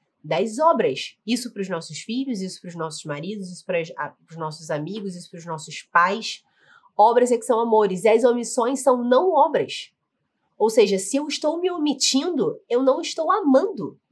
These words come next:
verdadeiramente. É isso que eu falava lá no início. Quantas vezes a gente não tá amando os nossos filhos porque a gente tá amando outras coisas. Se a gente não está, se a gente tá se omitindo, a gente não está amando como a gente deveria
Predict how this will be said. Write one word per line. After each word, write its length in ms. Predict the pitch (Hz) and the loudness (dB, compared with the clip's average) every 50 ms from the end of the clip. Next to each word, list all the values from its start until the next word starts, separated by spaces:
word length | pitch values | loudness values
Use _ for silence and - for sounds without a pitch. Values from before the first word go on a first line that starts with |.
| _ - | _ -6
verdadeiramente. 960 | 196 196 226 233 226 233 226 226 233 285 302 285 269 294 277 - - - _ _ _ _ _ _ _ _ _ _ _ _ _ _ _ _ _ _ _ _ _ _ _ | 2 2 2 2 2 0 0 0 0 0 -2 -2 -6 -6 -8 -12 -14 -14 _ _ _ _ _ _ _ _ _ _ _ _ _ _ _ _ _ _ _ _ _ _ _
É 120 | - 156 180 | -4 -2 0
isso 100 | 196 - | 0 0
que 80 | - | -2
eu 60 | 277 285 | -4 2
falava 320 | - 339 294 311 302 330 | 6 6 6 8 6 6
lá 100 | 311 311 | 2 2
no 60 | 311 | 0
início. 360 | 330 320 302 311 294 - 233 | -4 -8 -8 -8 -8 -6 -4
Quantas 360 | 202 - 220 220 220 233 220 202 | 0 2 2 2 2 -2 -2 0
vezes 240 | 220 254 262 247 | -4 -4 -4 -4
a 80 | 233 214 | -6 -6
gente 180 | 226 208 - 247 | -6 -6 -4 -2
não 160 | 233 262 262 | -2 0 2
tá 140 | 269 254 233 | 2 2 2
amando 320 | 233 226 220 226 226 208 | 2 2 0 0 0 -2
os 100 | 208 185 | -6 -4
nossos 440 | 202 196 208 247 214 - 277 - - | 0 2 2 2 2 -2 -8 -8 -8
filhos 380 | - - 240 277 294 277 - - | -6 -2 -2 -2 -2 -4 -8 -10
porque 200 | - 240 - 247 | -8 -4 -2 0
a 60 | 226 | 0
gente 200 | 226 254 247 - | 0 -2 -4 0
tá 140 | - 233 240 | 2 2 2
amando 400 | 247 247 247 269 285 294 277 247 | 4 2 2 2 0 0 0 2
outras 540 | 214 214 240 311 403 - - 392 381 - - | 4 4 4 4 2 0 0 0 0 -2 -2
coisas. 560 | - - - 285 269 - - - - - _ _ _ _ _ _ _ _ _ _ _ | -4 -4 -4 -4 -6 -12 -18 -20 -20 -20 _ _ _ _ _ _ _ _ _ _ _
Se 140 | - - 196 | -6 -4 -2
a 20 | |
gente 260 | 190 220 214 - - | -2 -2 -2 -2 -2
não 240 | 214 214 233 294 370 | 2 2 4 4 4
está, 480 | 381 - - - - 247 233 240 240 - _ _ _ | 2 0 0 2 4 4 4 4 2 -6 _ _ _
se 120 | - - | -10 -6
a 40 | 202 | -2
gente 160 | 247 262 - | -2 -2 0
tá 140 | - 233 285 | 2 0 0
se 100 | - - | 2 0
omitindo, 500 | 330 294 254 240 240 - 240 247 269 254 | -2 -2 -2 -4 -4 -4 -2 -2 0 -2
a 40 | 254 | -2
gente 260 | 220 233 220 - - | -4 -6 -8 -6 -4
não 180 | 226 214 247 277 | -2 -2 -2 -2
está 420 | 269 - - - 202 175 - - - - - _ _ - | -4 -4 0 2 2 2 2 0 -6 -20 -20 _ _ 2
amando 600 | 220 220 226 220 220 226 233 262 320 330 392 381 | 4 4 4 2 4 4 4 6 6 2 0 -2
como 180 | 330 311 262 | 0 0 0
a 40 | 240 | 0
gente 240 | 226 240 226 - - | 0 -2 -6 -6 -4
deveria 600 | 185 180 175 165 151 147 147 160 196 254 294 | -4 -4 -4 -6 -6 -6 -6 -2 0 0 0